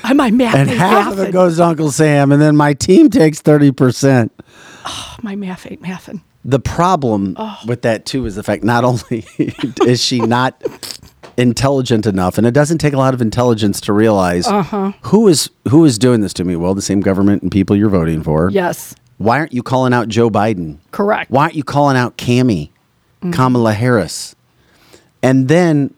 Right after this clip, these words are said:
Speaker 2: how dare her bring the color of her skin into the mix?
Speaker 1: Correct.
Speaker 2: Which has
Speaker 1: Give me a
Speaker 2: nothing to
Speaker 1: break.
Speaker 2: do with anything. Every time I break a ceiling, <sighs> the man just on me.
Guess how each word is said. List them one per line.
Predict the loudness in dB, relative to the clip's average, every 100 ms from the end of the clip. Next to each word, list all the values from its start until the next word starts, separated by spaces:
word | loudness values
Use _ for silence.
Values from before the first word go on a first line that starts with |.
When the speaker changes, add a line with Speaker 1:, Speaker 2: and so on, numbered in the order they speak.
| _
Speaker 2:
how | 0 0
dare | 2 2 2 0
her | -2 -4 -4 -6 -12
bring | -2 0 2 0 -4 -10 _ _ -8
the | -6
color | -6 -2 0 2 0
of | 0
her | -2
skin | -2 -4 0 0
into | 0 -4 -8 -10
the |
mix? | -8 -10 -12 -14 -8
Speaker 1:
Correct. | -4 -4 -2 -2
Speaker 2:
Which | 0
has | 0 -2 -2
Speaker 1:
Give | 0
me | 0
a |
Speaker 2:
nothing | 0 0 2 0
to | 0 -2
Speaker 1:
break. | -2
Speaker 2:
do | 2 4 4 2 -2 -6
with | -6 -6 -8 -4
anything. | -2 0 -2 -6 -8 -8 -10 -14 -20 -20 -20 -20 _
Every | -6 -4 -6 -8
time | -10 -8 -6 -6 -6
I | -8 -12 -16
break | -14 -14 -14
a | -14 -16 -20 _ _ _
ceiling, | -16 -12 -6 -4 -4 -6 -12 -20 _ _ -20 _ _ _ _ _ _ _
<sighs> | -14 -14 -14 -16 -18 -20 -20 -20 -2
the |
man | 4 4 4 2 0 -2
just | -2 -4 -4 -2
on | 2 4 2 2
me. | 0 -4